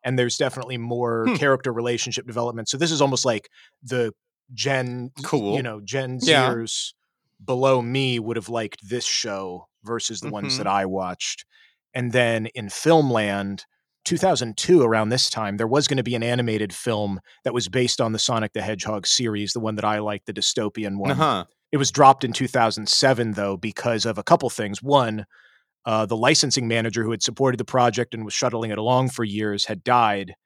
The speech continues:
Speaker 1: And so
Speaker 2: Oh,
Speaker 1: a lot of the
Speaker 2: yeah.
Speaker 1: people
Speaker 2: Okay.
Speaker 1: along with that left, as well as corporate shifts at Sega, because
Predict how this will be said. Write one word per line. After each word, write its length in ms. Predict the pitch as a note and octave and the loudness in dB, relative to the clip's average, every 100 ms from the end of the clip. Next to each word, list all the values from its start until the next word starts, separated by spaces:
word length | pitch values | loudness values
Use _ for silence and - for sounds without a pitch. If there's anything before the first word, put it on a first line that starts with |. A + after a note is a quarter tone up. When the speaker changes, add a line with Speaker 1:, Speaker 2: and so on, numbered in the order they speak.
| _ _ _ | _ _ _
Speaker 1:
And 240 | C3 A2 G#2 | -6 -2 0
so 380 | - G#2+ G#2 | 2 2 0
Speaker 2:
Oh, 480 | G2+ A2+ G2+ F2+ D2+ - | -2 -4 -6 -8 -8 2
Speaker 1:
a 40 | |
lot 160 | C3 A#2+ | 4 4
of 60 | |
the 40 | A#2 | 2
Speaker 2:
yeah. 40 | |
Speaker 1:
people 280 | C3 A#2+ C3 | -2 -2 0
Speaker 2:
Okay. 20 | A#2 | 2
Speaker 1:
along 180 | A#2 A2+ | 2 2
with 120 | A2+ A2+ | 0 -2
that 180 | A2+ | -2
left, 200 | A#2 G#2+ | -4 -6
as 100 | A2+ | -2
well 220 | C3+ D#3 B2+ | 4 6 6
as 120 | - | 2
corporate 400 | - D3+ C#3+ - | 6 6 6 0
shifts 300 | - B2+ - | -2 -2 -4
at 120 | - | -4
Sega, 440 | - D3+ C#3+ A2 F#2+ | -2 2 2 2 -4
because 840 | G#2 - G#3 D#3+ G#2 A2 - | -6 2 4 6 2 -2 -2